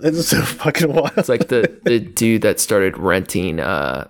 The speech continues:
Speaker 2: space on his skin for different brands. There was a dude that did a porn website logo on his forehead for, like, a hundred grand or some shit.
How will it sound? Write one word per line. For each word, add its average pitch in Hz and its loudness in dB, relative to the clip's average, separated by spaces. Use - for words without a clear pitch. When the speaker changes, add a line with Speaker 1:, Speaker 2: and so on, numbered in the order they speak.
Speaker 2:
space - 0
on 107 2
his 87 0
skin 85 -2
for 60 -6
different - 0
brands. 82 0
There 90 0
was 95 -4
a 85 -10
dude 92 -2
that - -2
did 78 2
a 73 0
porn 78 -2
website 92 2
logo 87 0
on 82 0
his - -6
forehead - -2
for, - -2
like, - -2
a - -4
hundred - -4
grand - -2
or - -8
some - -4
shit. - -2